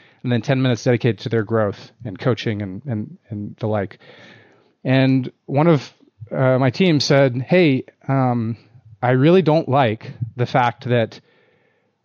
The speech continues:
on the day before a demo for a client, uh, Q A finally gets around to looking at tickets,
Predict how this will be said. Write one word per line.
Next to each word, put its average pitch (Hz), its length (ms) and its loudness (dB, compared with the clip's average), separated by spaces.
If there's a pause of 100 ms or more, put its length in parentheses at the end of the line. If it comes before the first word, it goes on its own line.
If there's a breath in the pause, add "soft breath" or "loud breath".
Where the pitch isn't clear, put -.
(120)
on 160 380 2
the 143 100 -4
day 143 260 2
before 175 360 2
a 143 80 4
demo 131 400 0
for 120 180 -2
a 110 60 -2
client, 127 460 -2 (1500)
uh, 123 220 0
Q 185 240 2
A 147 200 6
finally 151 360 2
gets 143 220 0
around 127 440 0
to 117 380 0 (380)
looking 135 280 0
at 113 120 -4
tickets, - 500 -2